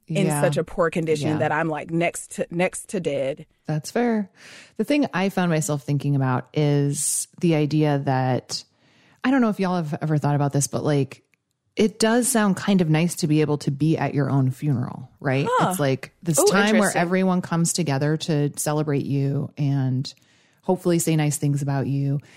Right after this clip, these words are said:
Speaker 2: And even on the petty side, to, like, see who shows up and who doesn't, right? Is like,
Speaker 3: Uh-oh.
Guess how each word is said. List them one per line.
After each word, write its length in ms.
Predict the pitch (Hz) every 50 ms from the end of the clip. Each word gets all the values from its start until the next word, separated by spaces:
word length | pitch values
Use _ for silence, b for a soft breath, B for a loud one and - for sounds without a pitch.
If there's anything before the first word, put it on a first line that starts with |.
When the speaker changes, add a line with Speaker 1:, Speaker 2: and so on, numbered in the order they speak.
| B B B
Speaker 2:
And 220 | - 262 254 247 247
even 160 | 240 214 214
on 140 | 196 185 180
the 60 | 170
petty 220 | - 175 170 185
side, 180 | 180 - 156 147
to, 60 | 143
like, 160 | 139 135 -
see 180 | - - 180 165
who 100 | 160 170
shows 240 | - 147 139 143 143
up 120 | 143 139
and 60 | 147 143
who 100 | 143 139
doesn't, 460 | 117 120 127 139 156 180 208 208 - -
right? 420 | - 208 214 220 226 233 - - -
Is 200 | 170 160 156 -
like, 180 | - 214 -
Speaker 3:
Uh-oh. 200 | - 170 165 160